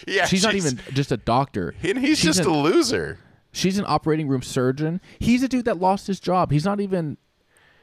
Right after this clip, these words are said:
Speaker 2: I mean, he is a loser 'cause he's gross, dude. They
Speaker 1: Yeah.
Speaker 2: made him look gross
Speaker 1: They made
Speaker 2: in
Speaker 1: him
Speaker 2: real
Speaker 1: look
Speaker 2: life.
Speaker 1: shitty, and I was like, "He is fucking human." Like,
Speaker 2: Yeah.
Speaker 1: stop liking these pop stars for no reason.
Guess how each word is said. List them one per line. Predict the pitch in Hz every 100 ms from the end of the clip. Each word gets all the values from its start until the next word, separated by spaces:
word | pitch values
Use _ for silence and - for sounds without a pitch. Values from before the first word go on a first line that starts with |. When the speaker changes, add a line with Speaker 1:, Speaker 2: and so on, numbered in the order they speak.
| -
Speaker 2:
I |
mean, | 135
he | 135
is | 139
a | 123
loser | 117 110 95
'cause | 113
he's | 104 -
gross, | - 98 107 95 -
dude. | - 85 -
They | 117 156
Speaker 1:
Yeah. | 92
Speaker 2:
made | 87
him | 90
look | 78 _ -
gross | 92 92
Speaker 1:
They | 104
made | 110 127
Speaker 2:
in | 131
Speaker 1:
him | 87
Speaker 2:
real | 98
Speaker 1:
look | 85
Speaker 2:
life. | -
Speaker 1:
shitty, | - 110 98 87
and | 90
I | 104
was | 95
like, | 82
"He | 135 120
is | - 127 -
fucking | - 92 82 76
human." | 85 73 71 64 - _ - -
Like, | -
Speaker 2:
Yeah. | 107
Speaker 1:
stop | 95 139 107
liking | 117 113 104
these | 92
pop | - 98 -
stars | - 76
for | -
no | 76 76
reason. | 73 71 69 52